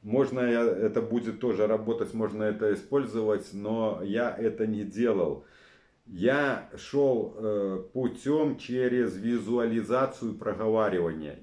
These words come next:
Я представлял себе, какой я здоровый и сильный, что происходит. Этим моментом ты переключаешь свой мозг, то есть на картинку, сам себе создаёшь картинку.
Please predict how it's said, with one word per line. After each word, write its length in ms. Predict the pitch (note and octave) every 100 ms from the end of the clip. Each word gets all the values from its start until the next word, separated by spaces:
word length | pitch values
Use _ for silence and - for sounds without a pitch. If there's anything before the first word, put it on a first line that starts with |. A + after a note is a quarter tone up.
| G2
Я 340 | G#2 C#3 B2+
представлял 920 | - A#2 G2+ - A#2 A2+ A#2+ A2+ G2
себе, 360 | - G2 G#2 G#2
какой 380 | G2 - A2
я 120 | G#2 F#2
здоровый 560 | - G2+ G#2 F#2+ G2
и 20 |
сильный, 640 | F#2+ - C#3 A#2+ F#2 D2+ - -
что 240 | - A2+
происходит. 720 | G#2+ G#2+ G2+ - A2 E2 E2+
Этим 320 | G#2+ G#2 A2
моментом 580 | A2 A2+ B2+ A#2 A2+ F#2+ -
ты 60 |
переключаешь 840 | G2 A2 G#2 G#2+ G#2+ - G#2 F#2+ F#2 -
свой 180 | G#2 G2+
мозг, 380 | G2 A2+ C#3+ - - - _ _ _ _ _ _ -
то 160 | G#2+
есть 140 | G#2 A2
на 80 |
картинку, 580 | G#2 A#2 A#2 B2+ A2+ -
сам 240 | - A2+ G2
себе 320 | G#2 F#2+ A#2+
создаёшь 500 | G2 F2 G2 G#2 G#2
картинку. 840 | G#2 F#2+ - G#2 E2+ - F2+ D2+ -